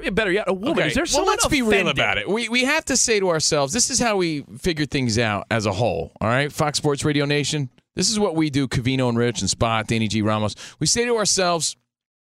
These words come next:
Speaker 2: "Well, would you do that?" And then you try to assess it from there.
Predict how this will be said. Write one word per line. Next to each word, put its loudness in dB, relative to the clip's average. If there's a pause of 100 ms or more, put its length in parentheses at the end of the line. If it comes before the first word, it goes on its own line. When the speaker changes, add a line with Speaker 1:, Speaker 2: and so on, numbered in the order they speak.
(240)
Speaker 2:
"Well, 4
would -2
you 0
do -2
that?" 2 (500)
And 0
then 2
you 2
try 2
to 2
assess 2
it -12
from 0
there. -2